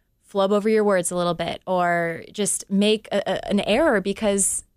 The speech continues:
I mean, that just, it's another opportunity for you to grow from that experience. And even the best of the best, uh, Sam Ponder, Erin Andrews, they've made mistakes at times. So is,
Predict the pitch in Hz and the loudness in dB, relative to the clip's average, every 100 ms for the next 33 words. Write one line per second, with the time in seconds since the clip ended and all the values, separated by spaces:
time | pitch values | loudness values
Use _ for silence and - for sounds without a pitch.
0 | _ - 220 214 208 208 220 226 - - | _ -2 2 4 4 2 -2 -6 -4 -6
1 | 233 220 240 240 233 220 233 233 208 - | 0 2 2 2 -2 -2 0 2 0 0
2 | 220 226 214 208 - 196 196 202 220 202 | 0 2 2 0 0 -2 0 0 0 -2
3 | 185 185 - - 196 196 - - 190 220 | -2 -2 -6 -2 0 0 -4 -6 0 2
4 | 214 185 180 185 - - 190 180 185 - | 2 2 0 -2 -4 -2 0 0 0 -4
5 | - _ - 269 294 233 233 254 240 220 | -10 _ -2 0 2 2 0 0 0 2
6 | 233 185 - 190 180 175 - 208 220 202 | 0 0 -4 -2 -2 -2 -4 -2 -2 0
7 | 196 214 175 160 190 202 185 214 190 170 | 0 2 0 2 0 2 2 0 0 0
8 | 170 - - _ - 202 277 277 240 208 | -2 -6 -12 _ -4 0 2 0 0 -2
9 | - 196 190 180 214 233 196 180 151 208 | -2 -2 -2 0 0 0 2 2 2 -2
10 | - | -4